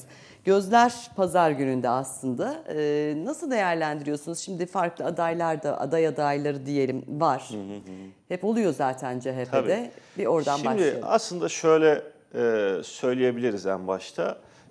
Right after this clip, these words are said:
Speaker 1: Şimdi Cumhuriyet Halk Partisi nasıl bir yönetimle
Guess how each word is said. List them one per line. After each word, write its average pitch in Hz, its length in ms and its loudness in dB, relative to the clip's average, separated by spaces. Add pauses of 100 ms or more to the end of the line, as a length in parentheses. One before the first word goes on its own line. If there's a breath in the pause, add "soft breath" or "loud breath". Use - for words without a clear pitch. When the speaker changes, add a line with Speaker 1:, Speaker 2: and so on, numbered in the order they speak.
Speaker 1:
Şimdi 139 140 -8
Cumhuriyet 175 460 2
Halk 202 220 0
Partisi - 680 0 (680 soft breath)
nasıl 170 440 0
bir - 460 -4 (120)
yönetimle 139 840 -2